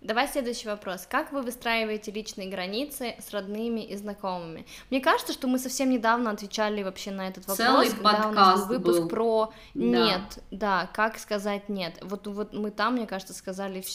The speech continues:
Speaker 2: Сказали «нет».
Speaker 1: Сложный вопрос, который мы обсудили на целых сорок-пятьдесят минут совсем недавно. Послушайте.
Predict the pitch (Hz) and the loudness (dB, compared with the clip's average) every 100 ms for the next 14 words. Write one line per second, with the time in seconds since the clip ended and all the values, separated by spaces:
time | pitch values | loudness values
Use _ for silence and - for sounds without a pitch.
0 | 202 202 190 185 170 185 196 180 165 - | 2 6 6 6 2 4 6 6 4 -2
1 | - - 254 277 240 220 208 220 233 311 | -12 -6 2 4 4 -2 -2 -4 -2 -2
2 | 214 190 208 196 185 180 - 175 247 262 | -4 -2 -2 0 -4 -6 -10 -8 -4 -2
3 | 214 185 175 302 285 214 - 202 196 175 | -4 -4 -8 -8 -6 -8 -10 -10 -8 -8
4 | - 185 170 165 160 160 175 160 180 196 | -10 -8 -8 -10 -14 -10 -10 -10 -10 -8
5 | 285 - - - - - - 208 196 170 | -8 -12 -20 -20 -18 -16 -12 -10 -10 -10
6 | 160 180 240 233 185 - - | -12 -8 -10 -10 -12 -16 -18